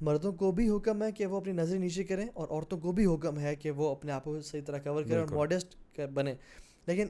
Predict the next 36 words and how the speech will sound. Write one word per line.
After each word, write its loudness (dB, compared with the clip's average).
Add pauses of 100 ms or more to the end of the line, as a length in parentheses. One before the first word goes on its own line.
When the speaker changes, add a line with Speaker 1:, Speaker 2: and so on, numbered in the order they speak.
Speaker 1:
ایک 6
برا، 8 (380)
ایک -4
پرورٹ 2
ہے، -2 (400)
اور 0
ایک 0
ایسی 0
عورت 6
کو -4
دیکھتا 0
ہے 2
جو 0
کہ 0 (220)
جینز -4
میں -4
اور، 2 (380)
آ، -2
سلیو -2
لیس 0
شرٹ -2
میں -2
اور 2 (380)
اس -8
میں -6
بیلی 2
بٹن -2
نظر -2
آ 2
رہا 2
ہے 0
اور 0
گھوم -4
پھر 0
رہی 0
ہیں۔ -2